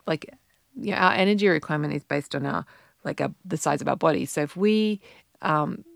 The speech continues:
like, if you're in, we're in a bigger body, we, that perpetu-, and the more longer we stay in that bigger body, it, that takes more energy to, to maintain that body. Like,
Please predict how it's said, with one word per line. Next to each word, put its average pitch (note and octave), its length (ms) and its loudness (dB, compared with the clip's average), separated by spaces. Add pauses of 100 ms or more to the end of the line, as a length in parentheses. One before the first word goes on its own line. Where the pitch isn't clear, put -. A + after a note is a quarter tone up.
(120)
like, - 300 -8 (260)
if F3+ 100 -6
you're G#3+ 160 6
in, G#3 180 2
we're F#3+ 140 2
in G#3 80 4
a F#3+ 60 2
bigger D#3+ 220 0
body, A3+ 520 0
we, F3 420 2 (380)
that F3 160 0
perpetu-, - 580 -10
and F3 140 0
the F3+ 60 0
more F3+ 180 2
longer F3+ 160 0
we E3 100 -2
stay D3+ 180 -2
in C#3+ 80 -2
that - 160 -6 (120)
bigger F3+ 200 -2
body, A3+ 300 0 (280)
it, - 140 0 (340)
that - 280 -4
takes D#3+ 320 -6
more D#3 240 -2
energy G#3 640 -2 (120)
to, C#3 300 -4 (520)
to D#3+ 180 -4
maintain D3+ 680 -4
that C#3+ 140 -4
body. F#3+ 520 -2
Like, - 280 -4